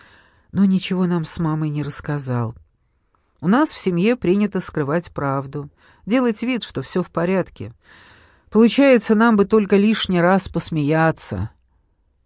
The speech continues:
Только вот мне страшно от мысли, что придётся смеяться и шутить, когда внутри у меня этот ужас творится", — пояснила Стейси. Кейт кивнула.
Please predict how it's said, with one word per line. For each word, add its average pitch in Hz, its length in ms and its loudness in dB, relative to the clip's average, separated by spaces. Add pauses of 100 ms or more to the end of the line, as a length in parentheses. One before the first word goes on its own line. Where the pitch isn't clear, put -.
(140)
Только 190 280 -6
вот 185 160 -6
мне 175 220 -2
страшно 185 540 -2
от - 140 -8
мысли, 165 580 -4 (920)
что 220 180 0
придётся 226 540 2
смеяться 214 600 2
и 185 40 2
шутить, 208 500 -4
когда 160 300 -2
внутри 190 460 0
у 202 80 2
меня 180 400 0
этот 202 440 0
ужас 226 520 4
творится", — 175 1040 0 (760)
пояснила 160 540 -2
Стейси. 110 640 -4 (2250)
Кейт 180 260 -4
кивнула. 156 600 -2